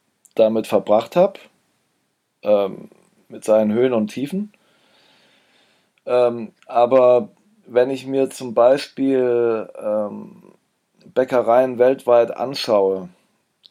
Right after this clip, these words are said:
dann, ähm, kann ich auch merken, dass man auf Deutschland so ein bisschen, äh,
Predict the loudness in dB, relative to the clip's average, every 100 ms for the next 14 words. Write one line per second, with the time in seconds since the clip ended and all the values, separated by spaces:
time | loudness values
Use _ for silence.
0 | _ -2 -2 -2 -6 -8 -10 -12 -8 -6
1 | -8 -14 -20 -20 _ _ _ _ _ _
2 | _ _ _ _ -2 -2 0 -2 2 2
3 | 2 2 4 4 -2 -4 0 0 0 -8
4 | 0 0 0 0 0 0 2 2 2 -2
5 | -2 0 -4 -10 -20 -20 -12 -8 -6 -6
6 | -8 -6 -6 -6 -8 -12 -14 -10 -6 -4
7 | -6